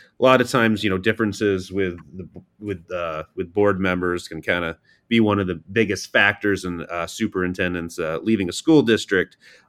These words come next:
Uh, can you talk a little bit about any tips for setting boundaries, uh, with your Board of Education, I guess, and also your staff, uh, too, as well?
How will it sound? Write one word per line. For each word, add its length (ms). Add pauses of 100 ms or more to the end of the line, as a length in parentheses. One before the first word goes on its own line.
Uh, 340 (480)
can 100
you 60
talk 200
a 40
little 220
bit 100
about 280
any 200
tips 520
for 140
setting 420
boundaries, 960 (280)
uh, 400 (480)
with 140
your 120
Board 220
of 60
Education, 600
I 60
guess, 180
and 100
also 220
your 180
staff, 640 (400)
uh, 400
too, 280
as 100
well? 260